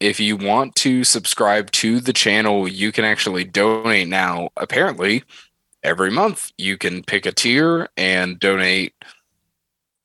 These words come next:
five bucks, ten bucks, twelve, whatever. They don't have a fourteen eighty-eight tier, which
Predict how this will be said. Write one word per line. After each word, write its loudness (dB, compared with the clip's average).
five 2
bucks, 0
ten 0
bucks, 0
twelve, 2
whatever. 2
They 2
don't 0
have 2
a 2
fourteen -4
eighty-eight -2
tier, 2
which -2